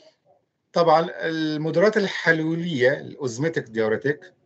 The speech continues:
بصراحة مش دارجة عنا، ما بنشوفها نحن، هي المانيتول.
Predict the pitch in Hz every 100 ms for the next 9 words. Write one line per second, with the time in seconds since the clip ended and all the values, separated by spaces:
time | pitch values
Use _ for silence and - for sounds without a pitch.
0 | _ _ _ _ _ _ _ - 147 170
1 | 175 175 156 165 160 165 165 - - -
2 | - 117 135 131 123 113 117 110 113 123
3 | 131 120 117 - 117 113 107 110 110 120
4 | 117 117 120 110 - 110 127 170